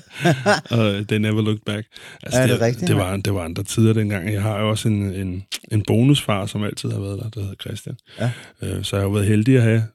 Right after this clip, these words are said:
Speaker 1: to fædre, som, øh, betyder lige meget for mig.
Speaker 2: Okay. Hvor,
Speaker 1: Øhm.
Speaker 2: så, så din farmor fik dig?
Speaker 1: Ja.
Speaker 2: Er der,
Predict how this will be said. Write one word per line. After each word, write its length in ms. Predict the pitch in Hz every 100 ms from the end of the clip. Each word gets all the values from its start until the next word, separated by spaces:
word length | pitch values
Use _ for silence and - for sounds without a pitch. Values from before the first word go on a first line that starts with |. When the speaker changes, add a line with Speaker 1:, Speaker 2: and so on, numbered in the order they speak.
| _ -
Speaker 1:
to 180 | 120 110
fædre, 420 | - 104 107 120
som, 420 | - 110 104 101 107 101 107
øh, 100 | 98
betyder 360 | - 104 - 110
lige 120 | 107
meget 240 | 104 101 117 - -
for 140 | 113
mig. 140 | 107 110 _
Speaker 2:
Okay. 300 | - 123 - - 139 135
Hvor, 100 | 120
Speaker 1:
Øhm. 120 | 104
Speaker 2:
så, 160 | - 131
så 140 | - 143
din 220 | 120 143
farmor 280 | 170 175 160
fik 220 | - 147
dig? 200 | 101 104 - _ _ _
Speaker 1:
Ja. 100 | 101 101 - _ _ -
Speaker 2:
Er 80 |
der, 160 | 113 113